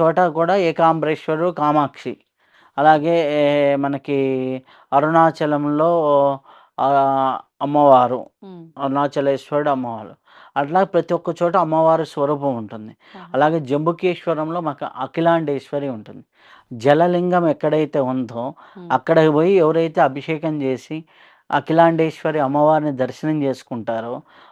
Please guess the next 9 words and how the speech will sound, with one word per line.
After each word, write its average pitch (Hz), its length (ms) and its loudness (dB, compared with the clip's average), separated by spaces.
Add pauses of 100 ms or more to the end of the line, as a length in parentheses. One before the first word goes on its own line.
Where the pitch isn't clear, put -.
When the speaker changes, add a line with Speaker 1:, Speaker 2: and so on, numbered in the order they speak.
(120)
Speaker 1:
వారికి 143 340 2
ఉన్న 165 180 -2
మానసికమైనటువంటి 160 1700 -4
విషయాల్లో, 135 760 -2 (340)
Speaker 2:
మ్మ్. 190 100 -12
Speaker 1:
మానసికమైనటువంటి 156 1500 -2 (360)
ఇవన్నీ 151 480 4
కూడా, 156 400 0
అంటే 143 260 -4